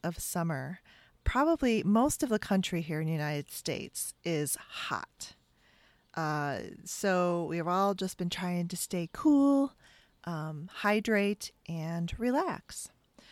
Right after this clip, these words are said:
So today, actually, um, what I'm recording this segment, um, the Tuesday before it goes, um, live, and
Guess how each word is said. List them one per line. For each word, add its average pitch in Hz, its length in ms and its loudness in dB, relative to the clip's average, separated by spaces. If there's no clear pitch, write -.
So 190 720 0
today, 262 520 0
actually, 170 800 -4
um, 160 480 -6
what - 220 -6
I'm 160 120 -6
recording 165 560 -6
this 165 140 -4
segment, 156 760 -4
um, 143 460 -8
the 135 100 -10
Tuesday 156 400 -4
before 147 320 -6
it 135 100 -10
goes, 139 340 -8
um, 151 500 -4
live, 175 520 2
and 165 640 0